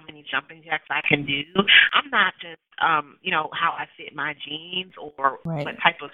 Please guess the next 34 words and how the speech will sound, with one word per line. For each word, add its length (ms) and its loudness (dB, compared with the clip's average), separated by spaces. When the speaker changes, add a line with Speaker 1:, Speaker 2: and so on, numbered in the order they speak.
Speaker 1:
skin 300 -6
I 120 2
have 400 -2
or 60 -12
hair. 580 -4
You 100 -16
know, 220 0
I 120 4
ha-, 240 0
I'm 260 2
intellect, 580 2
I'm 180 6
emotion, 840 -10
I'm 140 0
spiritual. 800 0
You 140 4
know, 220 -6
all 360 -6
of 80 -18
that 260 -6
is 140 0
me." 260 -6
And 480 -4
I 140 6
feel 140 -4
like 160 2
when 220 -8
people 360 -8
grasp 540 0
that 160 -4
concept, 640 0
it 140 0
creates 420 2
so 340 0